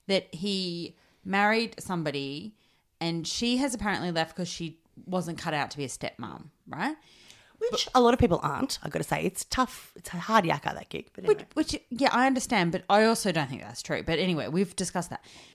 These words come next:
Speaker 1: And he just, like, he looks around and he's like, "Oh, God, I don't wanna raise my kids. Where's another person that's gonna do this for me?"
Speaker 2: <laughs>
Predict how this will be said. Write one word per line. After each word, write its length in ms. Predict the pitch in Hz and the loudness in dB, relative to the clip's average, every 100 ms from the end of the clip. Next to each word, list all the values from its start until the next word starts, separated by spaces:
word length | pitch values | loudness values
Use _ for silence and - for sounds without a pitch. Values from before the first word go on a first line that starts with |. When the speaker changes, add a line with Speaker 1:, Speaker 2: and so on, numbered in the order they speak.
| - | 0
Speaker 1:
And 120 | 320 | 0
he 140 | 359 392 | 2 0
just, 220 | 440 - | -2 0
like, 240 | 403 370 240 | 0 0 0
he 120 | 269 | -2
looks 300 | 254 277 - | 0 -2 0
around 200 | 269 240 | 2 2
and 80 | 220 | 2
he's 120 | 185 | -2
like, 100 | 175 | -4
"Oh, 280 | 165 175 - - | -4 -4 -6 -4
God, 120 | - | 0
I 140 | - | 4
don't 160 | 233 262 | 4 4
wanna 160 | 202 160 | 2 2
raise 300 | 156 151 156 | 2 0 -2
my 100 | 143 | -8
kids. 480 | 185 277 - - - _ _ _ _ _ - | -4 -4 -4 -12 -14 _ _ _ _ _ 2
Where's 520 | 208 254 269 254 - _ | 8 12 12 10 2 _
another 320 | 214 208 214 | 6 8 8
person 680 | 190 202 196 - 165 123 139 - | 6 8 8 6 2 0 -4 -6
that's 200 | - 180 | -4 0
gonna 200 | - 196 | 6 6
do 200 | 175 175 | 8 6
this 240 | 165 160 - | 6 2 0
for 120 | 180 | 0
me?" 360 | 160 107 339 | 2 2 2
Speaker 2:
<laughs> 40 | 381 | 0